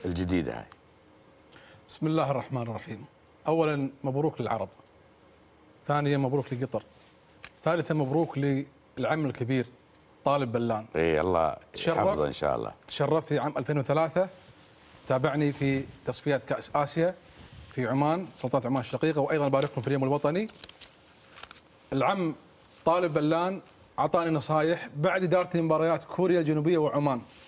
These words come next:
Speaker 2: كأحد الأشخاص اللي في لجنة الانضباط
Speaker 1: نعم.
Speaker 2: في ذاك ال-، أو اللجنة الفنية في ذاك اليوم في البطولة. أنا راح أقول كلام على الهواء،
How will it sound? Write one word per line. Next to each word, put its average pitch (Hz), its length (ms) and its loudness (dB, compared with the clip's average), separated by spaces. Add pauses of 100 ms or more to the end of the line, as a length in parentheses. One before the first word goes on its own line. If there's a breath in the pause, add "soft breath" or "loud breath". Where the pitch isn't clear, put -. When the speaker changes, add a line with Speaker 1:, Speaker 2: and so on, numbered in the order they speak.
(480 loud breath)
Speaker 2:
كأحد 160 440 0 (640)
الأشخاص 151 640 0 (180)
اللي 139 320 0
في 135 240 -2
لجنة 156 280 0
الانضباط 151 460 0 (180)
Speaker 1:
نعم. 90 240 2 (420)
Speaker 2:
في 135 100 -2
ذاك 131 260 0
ال-، 139 180 2
أو 139 300 2
اللجنة 160 220 2
الفنية 143 280 0
في 139 100 -2
ذاك 156 260 -2
اليوم 160 240 2
في - 60 -6
البطولة. 127 400 -4 (1700)
أنا 185 140 2
راح 185 140 -2
أقول 196 340 0 (260)
كلام 170 240 0
على 156 120 2
الهواء، 143 280 2